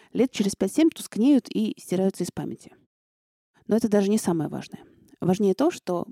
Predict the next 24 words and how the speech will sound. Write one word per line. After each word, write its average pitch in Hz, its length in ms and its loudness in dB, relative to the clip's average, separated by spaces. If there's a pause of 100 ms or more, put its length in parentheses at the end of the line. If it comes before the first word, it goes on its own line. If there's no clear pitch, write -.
благодаря 185 460 0
дневниковым 180 540 0
практикам 220 480 -4
можно 185 340 2
подняться 175 560 -2
над 151 140 -4
ситуацией 214 560 0
и - 80 -4
посмотреть 185 640 -2
на 160 100 0
себя 208 400 -2 (100)
как - 380 -4
на 170 80 -2
персонаж – - 560 -6 (680)
какой 175 380 0
он, 160 120 -2
что 226 240 -4
он 196 140 0
чувствует, - 680 -10
что - 180 -2
ему 214 160 4
не 165 100 0
по - 160 -10
силам. 165 480 -6